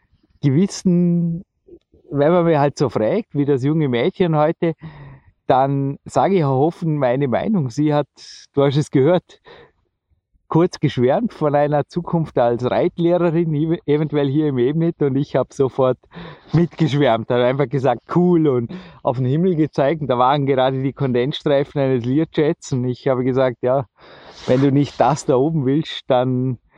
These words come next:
go for it.“ Und kommt da, glaub ich, ein Kampf vor, gell? So hast du mich schon oft, glaub ich, im Umgang mit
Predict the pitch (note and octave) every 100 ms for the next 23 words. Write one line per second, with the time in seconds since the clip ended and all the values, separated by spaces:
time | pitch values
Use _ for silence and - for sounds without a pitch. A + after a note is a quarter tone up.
0 | _ _ _ D#3+ G3+ E3+ B2+ A#2 - B2+
1 | B2 B2 - - C#3+ C3 C3 C#3 C#3+ C#3+
2 | D3+ C#3 D#3+ - A2 A#2+ B2 D3 C#3+ C#3
3 | C#3 B2 C3+ D3+ - D3 C3+ C#3 C3 C#3
4 | D3+ D3+ C3+ C3